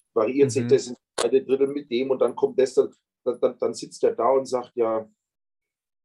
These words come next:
Speaker 1: ich schmeck davon gar nichts", dann ist das vielleicht auch nichts für mich.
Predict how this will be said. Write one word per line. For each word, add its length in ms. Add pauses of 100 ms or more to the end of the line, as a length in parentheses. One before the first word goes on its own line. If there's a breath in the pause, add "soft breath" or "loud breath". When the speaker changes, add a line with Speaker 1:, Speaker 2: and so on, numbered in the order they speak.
Speaker 1:
ich 120
schmeck 240
davon 320
gar 160
nichts", 300
dann 160
ist 180
das 120
vielleicht 340
auch 140
nichts 260
für 100
mich. 380